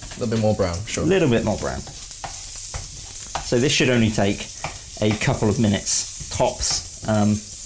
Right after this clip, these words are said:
Speaker 2: like I say, just put it on a medium heat with a little bit of oil and it shouldn't take too long. And whilst you're doing that, I'm gonna come on the other side of you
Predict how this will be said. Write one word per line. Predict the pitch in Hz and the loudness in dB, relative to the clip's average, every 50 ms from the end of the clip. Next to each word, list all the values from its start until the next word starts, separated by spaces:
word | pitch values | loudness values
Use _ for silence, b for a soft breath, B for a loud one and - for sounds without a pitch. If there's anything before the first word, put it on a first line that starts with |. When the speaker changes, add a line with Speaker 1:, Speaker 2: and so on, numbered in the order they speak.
| - - - - - | -8 -8 -6 -2 0
Speaker 2:
like | 120 113 - | 0 2 2
I | 117 | 2
say, | - - 113 104 | 2 4 2 2
just | 120 - - | 2 2 2
put | - 117 | 2 2
it | - | 4
on | 110 107 | 4 6
a | 107 | 6
medium | 110 110 107 104 104 104 101 98 | 6 6 6 6 6 6 4 4
heat | - 104 107 110 110 - - - - - | 4 4 4 2 0 -4 -8 -8 -4 0
with | 107 | 2
a | 104 | 2
little | 110 107 104 | 4 4 4
bit | 107 - | 4 4
of | 110 104 107 | 4 4 4
oil | 104 104 104 104 101 101 - | 4 6 4 4 2 0 -2
and | 113 104 | -2 0
it | 95 | 0
shouldn't | - - 107 107 104 - | 2 2 2 2 2 2
take | - 107 98 - - | 0 0 0 0 0
too | - 117 110 - | 2 2 2 4
long. | - - - - B B B B B B B B B B B B - - | 2 2 0 -2 B B B B B B B B B B B B -8 -4
And | - 170 117 | -4 -2 2
whilst | 135 160 180 185 175 - - 143 | 2 2 2 2 0 0 0 2
you're | 135 156 165 165 139 | 4 4 4 4 4
doing | 107 131 131 117 110 110 107 | 4 4 4 4 4 4 2
that, | 127 127 95 104 - - | 2 0 -4 -4 -4 -2
I'm | 117 131 156 160 | 0 2 2 2
gonna | 131 120 107 | 2 2 2
come | 101 - 120 107 | 2 2 2 4
on | 104 | 4
the | 104 107 - | 4 4 4
other | 143 135 127 | 2 2 2
side | 110 - 143 139 131 110 | 2 4 4 4 4 2
of | - - | 2 0
you | - 123 | 0 0